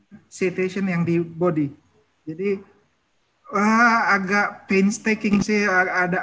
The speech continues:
agak sakit, agak capek gitu kan, satu-satu. Dan jeleknya lagi, jeleknya lagi, ketika kita melakukan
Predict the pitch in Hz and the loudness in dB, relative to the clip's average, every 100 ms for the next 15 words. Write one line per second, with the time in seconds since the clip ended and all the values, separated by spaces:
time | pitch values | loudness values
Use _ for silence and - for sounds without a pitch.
0 | 185 180 185 185 214 - _ _ _ _ | -4 -6 -12 -10 -12 -12 _ _ _ _
1 | 170 185 185 202 208 - 214 190 180 170 | -14 -12 -2 0 0 0 0 0 0 0
2 | 208 226 - 156 160 160 175 175 160 165 | 0 0 -4 -16 -16 -10 -10 -8 -10 -4
3 | 196 - 196 196 262 269 240 226 180 151 | -4 2 4 6 4 6 4 4 0 0
4 | 185 269 - - _ _ _ _ 151 180 | 2 0 -2 -20 _ _ _ _ -6 -4
5 | 220 233 233 190 185 226 240 220 214 277 | 0 0 2 0 -2 -2 -2 -4 -2 -2
6 | 277 269 269 247 240 226 226 220 226 220 | 0 -2 -4 0 4 4 4 0 -2 0
7 | 220 | 2